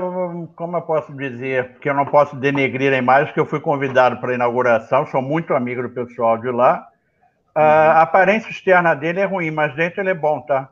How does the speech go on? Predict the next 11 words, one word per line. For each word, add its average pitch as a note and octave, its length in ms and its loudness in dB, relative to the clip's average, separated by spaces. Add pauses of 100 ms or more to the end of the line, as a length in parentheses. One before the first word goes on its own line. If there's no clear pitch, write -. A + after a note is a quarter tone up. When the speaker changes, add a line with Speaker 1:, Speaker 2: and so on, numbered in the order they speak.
(160)
Speaker 1:
Ele B2+ 200 -10
tem D3 140 -6
piscina, A#2 460 -2
Speaker 2:
Ah, A2+ 40 2
Speaker 1:
ele A#2 100 0
Speaker 2:
legal. A2+ 160 -6
Speaker 1:
tem B2+ 240 -4
sauna, D#3 480 2
ele B2 140 -2
tem B2 300 -6
restaurante. C3+ 800 2